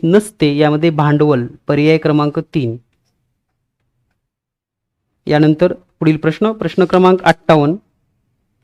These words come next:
प्रश्न क्रमांक अठ्ठावन्न आहे, या ठिकाणी आकृतीमध्ये दिलेला आहे, निरीक्षण करून विषुववृत्त कोणत्या अक्षराने दाखवलेला आहे?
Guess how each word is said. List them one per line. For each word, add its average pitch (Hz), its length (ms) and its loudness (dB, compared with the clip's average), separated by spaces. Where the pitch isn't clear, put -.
प्रश्न 175 240 0
क्रमांक 190 340 2
अठ्ठावन्न 175 440 2
आहे, 170 160 4
या 165 60 4
ठिकाणी 160 340 2
आकृतीमध्ये 165 560 0
दिलेला 160 280 4
आहे, 160 140 2
निरीक्षण 160 420 2
करून 165 360 0
विषुववृत्त 190 640 0
कोणत्या 175 300 4
अक्षराने 160 380 0
दाखवलेला 147 380 0
आहे? 143 180 -4